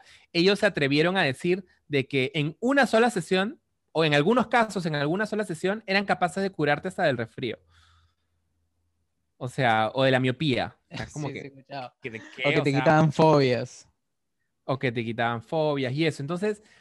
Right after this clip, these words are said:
Speaker 1: no confundamos, la programación neurolingüística se basa en ideas que ya están descartadas por la psicología, que, y, y se agrava cuando hay personas que son coach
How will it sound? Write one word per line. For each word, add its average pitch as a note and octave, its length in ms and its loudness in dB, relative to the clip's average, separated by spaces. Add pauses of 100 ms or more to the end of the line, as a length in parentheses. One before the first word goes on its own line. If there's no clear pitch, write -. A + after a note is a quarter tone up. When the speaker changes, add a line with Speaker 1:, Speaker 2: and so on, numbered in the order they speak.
(280)
Speaker 1:
no G3+ 200 -4
confundamos, G3+ 540 2
la C3+ 120 4
programación C3+ 360 -2
neurolingüística A3 880 -2
se D3+ 180 -4
basa D#3 240 2
en F#3 100 -2
ideas D#3 300 0
que C3 140 -4
ya C3 100 2
están F3 200 -6
descartadas D3+ 520 0
por D#3 120 -12
la C#3+ 80 -6
psicología, B2+ 720 -6 (360)
que, A2+ 560 -2
y, D#3 140 -6
y D#3+ 100 -6
se - 100 -2
agrava G3 480 4
cuando C#3+ 460 -2
hay D#3 140 0
personas G3 480 -4
que D#3 100 -8
son E3 260 -4
coach E3+ 380 -4